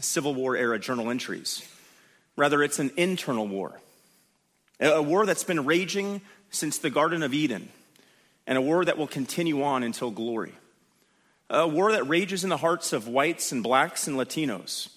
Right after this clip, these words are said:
A war that rages in the hearts of toddlers and young adults and the middle-aged and the elderly. A war that rages in the hearts of the most hardened street criminal,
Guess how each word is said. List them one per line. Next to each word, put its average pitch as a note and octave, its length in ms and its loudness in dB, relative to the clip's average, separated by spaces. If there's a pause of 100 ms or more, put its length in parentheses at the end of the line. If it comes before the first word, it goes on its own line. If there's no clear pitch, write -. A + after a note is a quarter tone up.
(640)
A A#2+ 80 2
war D3+ 220 2
that E3 140 4
rages D#3 340 2
in E3+ 40 -2
the D3+ 80 2
hearts D3+ 260 0
of A2+ 120 -4
toddlers F3+ 600 0
and A#2 140 -2
young C3 160 0
adults C3+ 460 -2
and C3 100 -2
the A#2+ 40 -2
middle-aged D3 640 0
and E3 80 -4
the C#3+ 100 -2
elderly. C#3+ 440 -4 (1160)
A C3 80 0
war D#3+ 180 4
that D#3 140 2
rages D#3 320 2
in E3+ 40 0
the C#3+ 80 2
hearts C#3+ 280 0
of E3 80 -2
the C#3+ 80 -2
most C#3+ 220 0
hardened G3 600 0 (120)
street - 440 -6
criminal, A2+ 480 -2